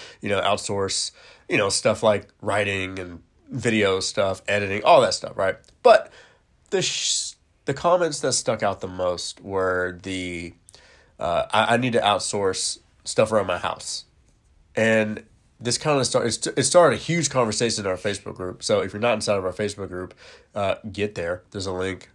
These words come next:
somewhere around here so you can get in there. But it, we always talk about, like, well, you gotta know what your time is worth,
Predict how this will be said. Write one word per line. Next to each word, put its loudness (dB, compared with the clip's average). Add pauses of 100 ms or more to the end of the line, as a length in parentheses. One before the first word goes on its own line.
(140)
somewhere -4
around -2
here -10
so -16
you -12
can -16
get -10
in -10
there. -14 (200)
But -2 (1200)
it, 0 (680)
we 2
always 6
talk 2
about, 6
like, 2
well, -2 (320)
you -8
gotta 2
know 2
what 0
your -8
time -4
is -12
worth, -14